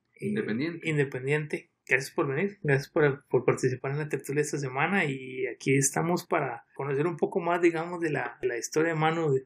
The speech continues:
Speaker 2: porque a final de cuentas, <laughs> lo hablamos ahora inclusive fuera de, de micrófonos,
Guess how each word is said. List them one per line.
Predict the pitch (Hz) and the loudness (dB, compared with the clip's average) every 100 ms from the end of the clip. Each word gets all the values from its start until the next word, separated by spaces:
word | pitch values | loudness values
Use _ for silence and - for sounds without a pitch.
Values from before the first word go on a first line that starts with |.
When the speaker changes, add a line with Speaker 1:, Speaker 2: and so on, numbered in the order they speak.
| _ _ _ | _ _ _
Speaker 2:
porque | 135 131 127 | 2 2 0
a | |
final | 120 131 131 | 2 4 4
de | 147 | 4
cuentas, | 156 156 160 156 - - _ _ _ - | 2 4 4 2 -2 -10 _ _ _ -14
<laughs> | - | -4
lo | 151 127 | 0 2
hablamos | 123 127 151 143 | 2 2 2 2
ahora | 135 139 | 4 4
inclusive | 143 135 131 135 | 4 0 2 0
fuera | 135 139 143 | 2 2 6
de, | 139 127 | 4 4
de | 131 | -2
micrófonos, | 127 127 143 143 151 151 | -10 -4 -2 0 -2 -4